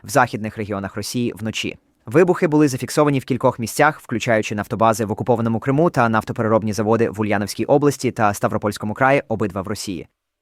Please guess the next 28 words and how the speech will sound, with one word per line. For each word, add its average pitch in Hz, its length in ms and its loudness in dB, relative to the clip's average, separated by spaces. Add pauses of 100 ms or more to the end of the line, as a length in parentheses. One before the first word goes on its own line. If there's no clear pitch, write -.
(240)
Групи 196 220 2
моніторингу 143 560 2
опублікували 123 640 0
відео, 139 380 4
на 123 120 -2
яких 120 260 -4
видно 123 320 0
величезні 123 560 0
клуби 113 320 -4
диму 147 320 0
та 120 300 0
резервуари 120 560 2
для 110 300 -2
зберігання, 120 580 -2
охоплені 113 540 -4
полум'ям. 110 440 0 (580)
В 120 60 -8
Ульяновську 151 640 2
нафтопереробний 127 840 2
завод 120 380 0
Н 120 120 -2
С 151 240 0
охоплений 123 520 0
величезною 117 640 0
пожежею, 131 520 0
очевидно, 123 540 -2
прямо 104 300 -2
зараз. 110 420 0